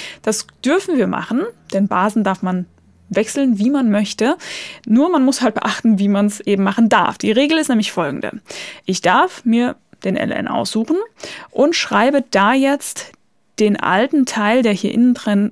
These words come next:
stand, rein, zwei minus x, muss dann aber noch teilen durch auch wieder den L N,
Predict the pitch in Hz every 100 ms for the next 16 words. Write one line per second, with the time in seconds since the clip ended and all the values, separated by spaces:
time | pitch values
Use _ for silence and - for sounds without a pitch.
0 | - - 190 190 190 - 175 170 180 240
1 | 403 392 - 202 190 180 180 - - 277
2 | 392 - - - - - 202 302 - 349
3 | - 214 233 214 202 - - 233 240 269
4 | 214 214 277 262 - 294 302 285 330 381
5 | - - _ _ _ - 185 190 208 190
6 | 185 180 - - -